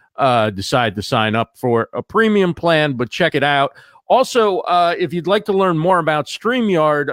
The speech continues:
uh, you see the graphic on the screen. Uh, I interviewed, uh, StreamYard C E O Gage Vandentop, uh, back in January, and, uh, the video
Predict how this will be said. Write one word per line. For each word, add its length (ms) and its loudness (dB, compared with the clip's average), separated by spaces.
uh, 220 -4
you 120 -8
see 300 -6
the 180 -2
graphic 640 0
on 300 0
the 100 0
screen. 760 0
Uh, 340 2
I 120 -2
interviewed, 760 0
uh, 240 -2
StreamYard 580 0
C 340 -2
E 40 2
O 100 2
Gage 480 -2
Vandentop, 760 0
uh, 380 0
back 340 -2
in 100 -2
January, 800 0
and, 560 -2
uh, 300 -4
the 100 -6
video 540 -2